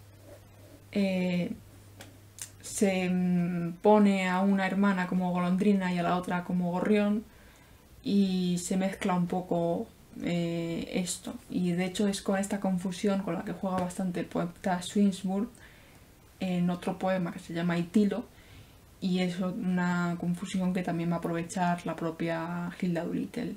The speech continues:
en esta obra. Y por cierto, em, aquí Tereo es convertido en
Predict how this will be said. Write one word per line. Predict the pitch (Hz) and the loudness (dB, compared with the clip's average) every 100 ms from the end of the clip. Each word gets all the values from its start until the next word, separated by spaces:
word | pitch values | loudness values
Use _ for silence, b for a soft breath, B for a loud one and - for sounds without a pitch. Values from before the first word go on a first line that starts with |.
| - | -10
en | - 170 165 | -6 -4 -2
esta | 165 - - | -4 -6 -4
obra. | - - - - - - - - - - - - - | -4 -8 -12 -20 -20 -20 -20 -20 -14 -14 -14 -16 -10
Y | |
por | - 190 | -6 0
cierto, | - 196 - 208 208 B B B B B B B B B B - | 2 2 0 -2 -2 B B B B B B B B B B 0
em, | 226 214 202 190 185 185 180 185 180 180 175 170 170 170 - - - | 4 4 4 2 0 2 4 4 4 2 2 0 -2 -2 -2 -4 -6
aquí | 175 - 190 185 | -4 -2 -2 0
Tereo | 190 202 202 196 202 - | 2 4 4 4 2 0
es | 196 - | -2 0
convertido | 196 185 180 - 202 196 202 196 | 2 2 0 0 0 2 2 0
en | 190 196 | -2 0